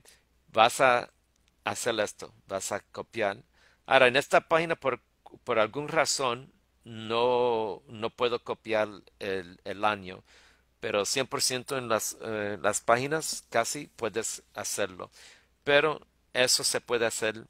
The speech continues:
manual. Así que ya ves que cada vez que le cliquea a algo, sale buscador. Nomás lo cierra, no lo necesitas.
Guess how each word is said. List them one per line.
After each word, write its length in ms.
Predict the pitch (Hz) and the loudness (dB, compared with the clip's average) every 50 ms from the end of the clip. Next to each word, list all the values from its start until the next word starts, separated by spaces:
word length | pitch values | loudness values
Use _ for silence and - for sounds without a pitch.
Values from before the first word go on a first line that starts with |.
| _ _ _ | _ _ _
manual. 580 | 104 101 98 92 92 92 101 101 95 92 87 - _ _ _ - - - - - - _ - | -8 -4 -4 -4 -2 -4 -4 -4 -4 -4 -6 -12 _ _ _ -20 -20 -20 -20 -20 -20 _ -8
Así 280 | - 110 - - 165 - | -6 -4 -2 -2 -2 0
que 180 | - 143 127 | 2 2 4
ya 180 | 117 135 143 151 | 8 10 10 10
ves 320 | 143 139 180 170 151 - | 10 8 4 4 4 4
que 280 | - - 131 123 113 _ _ | 0 0 0 0 -2 _ _
cada 220 | - 135 131 147 156 | 4 6 6 6 6
vez 220 | 147 170 156 - | 4 2 -4 -4
que 180 | - 147 143 135 | -2 0 0 0
le 320 | 131 131 127 127 123 110 _ - | 2 2 0 0 0 -4 _ -10
cliquea 600 | - 123 123 - - 139 143 151 156 151 131 131 | -6 -6 -6 -4 0 2 4 6 6 6 4 4
a 120 | 139 139 | 4 4
algo, 400 | 147 151 143 - 175 175 175 - _ _ _ _ _ _ _ _ _ _ _ _ | 2 2 -2 -6 -8 -8 -8 -10 _ _ _ _ _ _ _ _ _ _ _ _
sale 320 | - - - 107 107 117 110 | -6 0 2 2 2 2 0
buscador. 680 | 101 120 113 - - 131 120 123 131 127 113 95 90 _ _ _ _ - - - _ _ _ | -2 -4 -6 -2 -2 0 2 4 4 2 2 0 -6 _ _ _ _ -20 -20 -20 _ _ _
Nomás 380 | - 107 107 110 113 120 - - | -8 -6 0 0 2 2 0 0
lo 120 | 135 135 127 | 0 0 0
cierra, 380 | - - 131 117 117 123 143 | 0 0 0 0 0 0 -2
no 200 | 147 135 117 107 | -6 -4 -4 -2
lo 140 | 107 107 104 | -2 -2 -2
necesitas. 880 | 104 104 95 - - 92 - - 98 92 - - 67 - - - - | -4 -4 -8 -8 -10 -14 -14 -12 -14 -12 -10 -12 -10 -10 -12 -14 -16